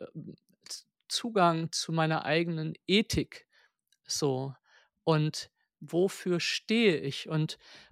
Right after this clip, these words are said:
wenn man, also, und da kommen wir quasi sehr schnell zum Begriff der Integrität.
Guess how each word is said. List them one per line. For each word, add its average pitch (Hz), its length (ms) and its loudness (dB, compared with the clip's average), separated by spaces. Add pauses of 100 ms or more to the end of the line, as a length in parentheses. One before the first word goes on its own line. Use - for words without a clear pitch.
wenn 170 220 6
man, 156 420 4 (1400)
also, 165 360 2
und 170 200 2
da 165 100 4
kommen 208 380 4
wir 170 100 0
quasi 170 460 0
sehr 165 140 -2
schnell 170 360 2
zum 175 200 -2
Begriff 175 320 -6
der 156 140 -4
Integrität. - 960 -4